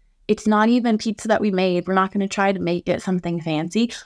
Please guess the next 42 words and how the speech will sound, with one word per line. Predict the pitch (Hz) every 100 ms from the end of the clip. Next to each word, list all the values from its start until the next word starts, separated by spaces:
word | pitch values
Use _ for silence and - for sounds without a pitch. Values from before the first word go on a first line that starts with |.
| _
We're | 202 214
gonna | 233
go | 226 214
get | 185 196
you | 196
exactly | 175 - 156 156 196
what | 180 175
you | 180 151
want | 160 165 -
so | - 185
that | 180
you | 175 180
get | 185 185
that | 170
experience | - - 160 180 190
and | - 175
remember | 170 165 175 180
that | 160
you | 175
had | - 143 151
it | -
here." | - 151 - 208 _ _ _ _ -
And | 202 196
so | 196
I | 180
think | 175 214 208
hospitality | - 196 190 - 180 160 170 175 175
for | 165
me | 156 175 170 170 - _ _
is | 196 185
making | 185 180 202 202
that | 180 165
impression | 165 - 156 - 156
about | 156 143 -
something | - 165 - - 143 - _ _ _ -
on | 170 156
your | 156
client | 175 151 151 202 247 - _ _ _ _
so | - 196
that | 180 -
they | 170
remember, | 165 165 156 160 160 151